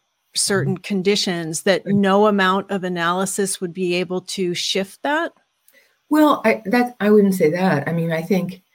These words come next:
Speaker 2: you never know. I mean, I think
Speaker 1: Okay.
Speaker 2: I've had patients who have had profound depressions, and I think analysis has sh-, and, and extreme trauma analysis has shifted those things over time,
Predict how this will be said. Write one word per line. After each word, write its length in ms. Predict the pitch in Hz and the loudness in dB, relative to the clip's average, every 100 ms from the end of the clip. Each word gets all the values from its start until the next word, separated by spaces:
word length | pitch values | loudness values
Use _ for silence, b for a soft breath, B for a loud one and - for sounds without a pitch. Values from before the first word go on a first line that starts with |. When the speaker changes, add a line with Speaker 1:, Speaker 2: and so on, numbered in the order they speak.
| _ _ _ - | _ _ _ 0
Speaker 2:
you 100 | 226 | 4
never 220 | 240 233 | 6 6
know. 440 | 220 294 302 135 - _ _ _ - | 6 6 4 0 -4 _ _ _ 0
I 60 | 208 | 4
mean, 240 | 202 190 185 | 6 6 4
I 100 | 196 | 0
think 260 | 202 214 202 | 4 4 4
Speaker 1:
Okay. 140 | 202 202 _ _ _ | 0 -2 _ _ _
Speaker 2:
I've 140 | 214 226 | -2 2
had 240 | 240 214 | 4 2
patients 580 | - 214 202 - 196 185 | 4 4 4 2 0 0
who 340 | 190 170 170 170 _ _ _ | 0 -2 -2 -6 _ _ _
have 160 | - 190 | -8 -4
had 200 | 185 170 | -2 -2
profound 460 | - 185 196 180 220 | -2 -4 -2 0 2
depressions, 800 | 240 - 156 - 165 165 165 - | 0 -2 0 0 -2 -4 -6 -8
and 420 | 170 156 151 156 160 _ _ _ _ _ _ | -8 -4 -4 -6 -10 _ _ _ _ _ _
I 60 | 185 | 0
think 220 | 208 196 | 2 4
analysis 720 | 190 185 180 190 190 190 180 | 6 6 4 2 0 -4 -4
has 240 | 170 151 - | -4 -4 -4
sh-, 60 | - | -8
and, 180 | 170 170 - | -10 -8 -6
and 300 | 170 165 180 | -6 -6 -10
extreme 460 | - - 190 165 | -12 -4 -2 0
trauma 540 | 156 196 220 208 143 139 B B B | -2 0 2 2 0 -6 B B B
analysis 600 | 190 190 190 185 185 185 - | 4 6 6 4 2 -2 -4
has 280 | 202 226 285 | 0 0 0
shifted 480 | - 233 160 160 147 | 0 0 0 -4 -2
those 240 | 151 143 147 | 0 -2 -2
things 340 | 147 135 135 | 0 0 0
over 220 | 151 139 143 | -4 -4 -4
time, 460 | 143 135 123 127 | -2 -2 -2 -6